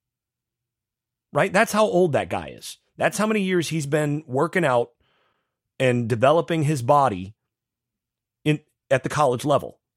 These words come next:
So the thing is, i-,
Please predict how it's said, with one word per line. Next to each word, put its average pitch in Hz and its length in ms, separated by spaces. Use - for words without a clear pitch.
So 151 480
the 147 100
thing 220 220
is, 123 260
i-, 147 140